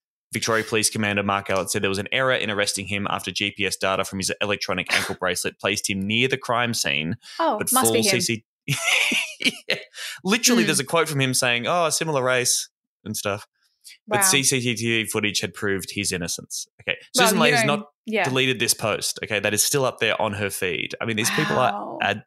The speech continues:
Speaker 1: just demons. And I think it's, it's just a good ed-, indication of how low they're prepared to sink from, as they always have been, but will be moving forward and will absolutely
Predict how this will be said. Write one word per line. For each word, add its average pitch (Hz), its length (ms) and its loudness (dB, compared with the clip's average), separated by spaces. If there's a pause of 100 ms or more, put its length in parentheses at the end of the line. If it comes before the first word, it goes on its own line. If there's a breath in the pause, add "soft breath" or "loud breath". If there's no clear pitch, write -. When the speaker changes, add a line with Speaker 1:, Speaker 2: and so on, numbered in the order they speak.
Speaker 1:
just - 280 -2 (220)
demons. 117 680 0 (380 loud breath)
And 104 440 -2
I 113 80 -2
think 113 180 0
it's, 107 140 0 (180)
it's - 180 -2
just - 220 -2
a 110 40 -4
good 107 220 0
ed-, 101 260 -2
indication 107 960 -2 (200 loud breath)
of 95 120 -6
how 101 180 0
low 101 240 0
they're 92 120 0
prepared 87 300 -10
to 95 60 -8
sink 139 340 -2
from, 92 380 -6 (300)
as 90 100 -12
they 95 100 0
always 107 200 0
have 90 160 -4
been, 87 240 -4 (200 loud breath)
but - 100 -14
will 98 140 -2
be 90 160 -4
moving 92 320 -4
forward - 320 -6
and 95 100 -6
will 95 140 -4
absolutely 95 800 -4